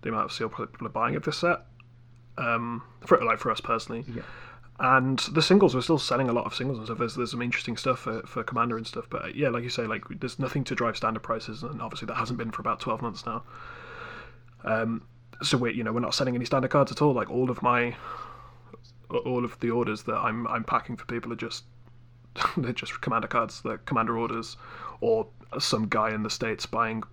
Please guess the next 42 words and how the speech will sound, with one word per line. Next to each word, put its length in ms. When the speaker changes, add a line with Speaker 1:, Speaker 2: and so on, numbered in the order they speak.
Speaker 1:
three 200
hundred 220
copies 260
of 60
a 40
random 220
Mirage 260
card. 220
Uh, 400
<laughs> 60
which 160
I 100
like 240
packing 220
those 180
orders. 340
Speaker 2:
Yeah. 300
<laughs> 280
Speaker 1:
And, 460
yeah, 140
it, 260
it's, 340
like, 200
there's 180
some 100
interesting 300
Commander 260
cards, 240
there's 100
some 120
fun 180
Commander 240
cards, 240
but 140
none 100
of 80
them 140
seem 100
to 60
be 80
worth 260
anything. 340